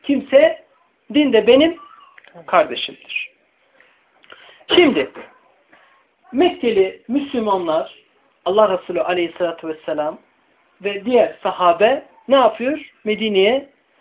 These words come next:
hicret ediyor. Tabi Medine'de daha önce Allah Resulü aleyhisselam ile birlikte hac mevsiminde bir araya gelmiş ve Müslüman olmuş,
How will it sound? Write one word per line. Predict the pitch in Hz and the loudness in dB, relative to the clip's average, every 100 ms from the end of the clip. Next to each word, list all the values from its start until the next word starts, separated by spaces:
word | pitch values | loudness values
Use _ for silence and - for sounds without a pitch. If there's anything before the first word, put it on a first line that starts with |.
| _ _ _ | _ _ _
hicret | 277 277 330 320 | -4 2 2 2
ediyor. | 240 185 131 - - _ _ _ _ _ _ _ _ _ _ _ _ _ _ _ _ _ _ _ _ _ _ _ _ _ _ _ _ _ _ - | -2 -2 -4 -6 -16 _ _ _ _ _ _ _ _ _ _ _ _ _ _ _ _ _ _ _ _ _ _ _ _ _ _ _ _ _ _ 0
Tabi | 277 240 226 - _ | 2 2 -2 -6 _
Medine'de | 233 240 240 202 202 220 220 _ 180 | -2 0 0 0 0 -2 -4 _ -2
daha | 214 220 | 2 4
önce | 190 185 | 2 0
Allah | 185 208 196 | 2 2 2
Resulü | 180 180 | -2 -6
aleyhisselam | 175 - 180 170 165 - _ _ _ _ _ _ _ _ | -6 -6 -4 -4 -4 -16 _ _ _ _ _ _ _ _
ile | 180 160 | -8 -6
birlikte | 170 156 143 139 151 160 - | -4 -4 -6 -10 -8 -8 -8
hac | - 208 202 | -2 -2 -2
mevsiminde | 175 165 175 175 170 156 | -8 -8 -10 -8 -8 -6
bir | 175 | -2
araya | 160 156 | -2 -2
gelmiş | 147 151 156 254 - | -4 -2 -2 -6 -6
ve | 226 | -6
Müslüman | 226 214 220 233 | -6 -6 -4 -4
olmuş, | 190 170 269 - | -4 -6 -10 -14